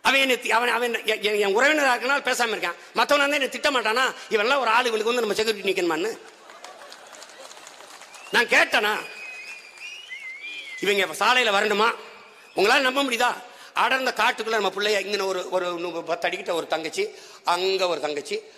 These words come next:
அங்க ஒரு ஆளு, ஒரு அவசரமா வந்துருச்சு, ஒரு இயற்கை இது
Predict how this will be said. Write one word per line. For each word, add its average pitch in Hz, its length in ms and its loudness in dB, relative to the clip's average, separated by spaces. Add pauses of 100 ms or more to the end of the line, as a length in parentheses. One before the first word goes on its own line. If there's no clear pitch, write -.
அங்க 185 340 -4
ஒரு 165 120 -4
ஆளு, 151 280 -4 (240)
ஒரு 175 120 -6
அவசரமா 214 480 2
வந்துருச்சு, 175 400 -4 (560)
ஒரு 170 160 0
இயற்கை 202 340 0
இது 156 200 -2